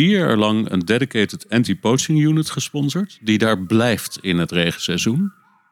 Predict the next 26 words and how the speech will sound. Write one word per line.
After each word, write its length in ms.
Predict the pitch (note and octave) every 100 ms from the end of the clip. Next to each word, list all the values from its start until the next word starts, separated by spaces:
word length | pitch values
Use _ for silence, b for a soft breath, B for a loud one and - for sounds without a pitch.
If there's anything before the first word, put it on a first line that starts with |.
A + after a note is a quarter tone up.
| _ _ -
Afgelopen 520 | C#3 - C3 A2 G2+
jaar 380 | F#2+ A2 C3 C#3
rapporteerden 1080 | A2+ A2 - G#2+ G2+ G2 F#2+ F#2 F2+ F2+
mijn 160 | F#2+ F2+
mensen 360 | F2 E2 - F2
dat 200 | E2+ -
het 180 | -
aantal 260 | F#2 F2+ F2+
leeuwen 300 | F#2 F#2+ F#2
van 160 | F#2+ F2
acht 260 | A2+ -
naar 140 | A2 F#2+
achtenvijftig 760 | G2 - D#2+ A2 G#2+ - F2+
is 160 | F2+ -
gegaan. 460 | E2+ - E2+ G2+
En 140 | - G2
dat 220 | G#2 F2+
is 240 | A#2 E2
best 260 | - G2 -
veel. 300 | F3 C#3+ -
Dat 140 | - F#2
is 60 |
een 180 | G#2+ F2
hele 240 | F#2+ A2
gezonde 400 | G#2 G#2+ G#2+ G#2+
populatie. 720 | F#2 G2 F2 G2+ - - -